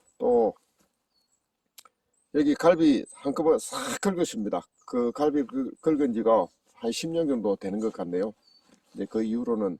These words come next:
안 긁고 있는데 갈비는 앞으로 이십 년은 안 긁어도 될 겁니다. 그러니까 제가 그 팔십이 되고 그죠? 그 되면은 우리 아들이 여기 와서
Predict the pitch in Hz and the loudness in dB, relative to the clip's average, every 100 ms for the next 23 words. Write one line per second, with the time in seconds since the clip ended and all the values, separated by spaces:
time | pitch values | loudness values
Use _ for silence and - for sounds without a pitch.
0 | _ _ _ _ _ _ _ _ _ _ | _ _ _ _ _ _ _ _ _ _
1 | _ _ _ 90 98 - - 107 98 101 | _ _ _ -12 -6 -6 -4 -8 -6 -6
2 | 92 85 - _ _ _ _ _ _ _ | -6 -8 -14 _ _ _ _ _ _ _
3 | _ _ _ - _ - 165 160 151 131 | _ _ _ -20 _ 4 4 6 4 4
4 | - - 135 107 - _ _ _ _ - | 0 2 2 2 -2 _ _ _ _ -10
5 | 117 190 180 160 120 92 95 127 139 143 | -6 -4 0 2 2 -2 -2 -2 0 -2
6 | 113 87 - 113 120 - - _ - _ | -4 -8 -6 -4 -4 -4 -8 _ -20 _
7 | _ _ - - - - _ - 214 208 | _ _ -20 -20 -20 -20 _ -10 -6 -6
8 | - _ _ _ _ _ _ - 220 208 | -8 _ _ _ _ _ _ -8 -4 0
9 | 247 233 220 208 - _ _ _ 101 98 | 4 4 4 0 -4 _ _ _ -10 -6
10 | 92 92 - _ _ - _ - - _ | -4 -6 -10 _ _ -20 _ -20 -20 _
11 | _ _ _ _ _ _ - 277 254 247 | _ _ _ _ _ _ -6 -6 -4 -4
12 | 233 - 220 202 180 180 185 - - - | -4 -2 -4 -4 -6 -8 -8 -10 -10 -12
13 | - 120 95 90 101 - 139 127 113 104 | -4 -2 0 -2 -2 0 0 0 -2 -4
14 | 113 107 104 104 101 | -4 -2 -2 0 -2